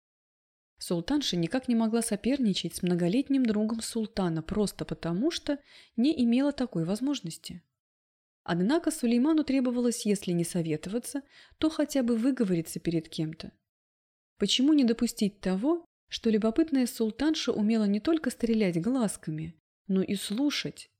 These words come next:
причем слушать заинтересованно? А еще давать советы. К тридцатым годам Валиде Хафса умерла в тысяча пятьсот тридцать четвертом году, Ибрагим Паша казнен в тысяча пятьсот тридцать шестом.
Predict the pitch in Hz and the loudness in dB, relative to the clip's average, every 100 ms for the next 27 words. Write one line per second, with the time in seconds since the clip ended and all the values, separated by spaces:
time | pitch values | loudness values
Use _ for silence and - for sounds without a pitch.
0 | _ _ _ 180 175 247 240 - 196 196 | _ _ _ -2 0 0 0 0 -2 -2
1 | 190 - 180 175 185 202 - 285 202 156 | -6 -2 -2 0 -2 -2 -2 -2 -2 -4
2 | 160 - _ _ _ _ _ _ _ _ | -6 -12 _ _ _ _ _ _ _ _
3 | - 196 262 - 247 254 240 190 - 233 | -2 0 0 0 0 0 0 0 -2 -4
4 | 220 165 - 185 - - _ - - - | -2 -4 -6 -16 -18 -20 _ -20 -20 -20
5 | - - _ - - 190 - 233 233 180 | -20 -20 _ -6 -2 0 0 -2 0 0
6 | 170 170 226 302 - _ _ - 185 202 | 0 0 0 -2 -8 _ _ -2 2 2
7 | 208 214 196 - - 311 339 165 175 175 | 0 -2 -6 -6 -2 -2 -2 0 2 2
8 | 254 262 262 254 - 233 220 - 208 185 | 0 0 -4 -4 -4 -4 -4 -2 -2 -4
9 | 175 196 - - 262 202 170 165 160 160 | -6 -6 -6 -2 -2 -2 -4 -2 -4 -4
10 | 160 - _ 208 180 185 185 180 170 170 | -10 -14 _ -2 2 2 2 0 0 -4
11 | - 262 311 _ _ - 185 175 254 320 | -2 -2 -4 _ _ 0 2 4 4 2
12 | - 285 294 - 262 233 - 180 180 165 | 0 -2 0 -2 -4 -4 -2 -2 -2 -4
13 | 160 - 233 - 170 160 | -2 -4 -6 -6 -8 -8